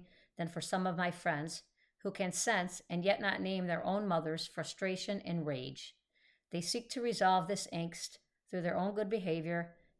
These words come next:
not recognizing that they are the collateral damage of their mother's anger, but not its source. It's not actually about them.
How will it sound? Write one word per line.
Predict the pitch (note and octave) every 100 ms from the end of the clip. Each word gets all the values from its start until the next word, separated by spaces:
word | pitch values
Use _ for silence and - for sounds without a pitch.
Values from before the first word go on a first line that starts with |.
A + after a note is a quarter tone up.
| E3
not | F#3 -
recognizing | G#3 A3 F#3+ E3+ E3+ F3 F3
that | D#3 D#3
they | F3
are | E3+ F3 F#3 -
the | D#3+
collateral | - D#3+ E3+ F#3+ G3+
damage | F#3 F3 E3+ E3+ E3+
of | D#3
their | D#3
mother's | D#3 E3 F#3+ F#3+
anger, | F#3 E3+ D#3+ D#3+ - - _ _
but | - F3
not | D#3 E3
its | D#3+ -
source. | - E3+ D3 C#3 - - - _ _ _ _ _ _ _ _
It's | - -
not | A3+ B3+ A3+
actually | G3 - G3+
about | F3 F3 E3 -
them. | - C#3 B2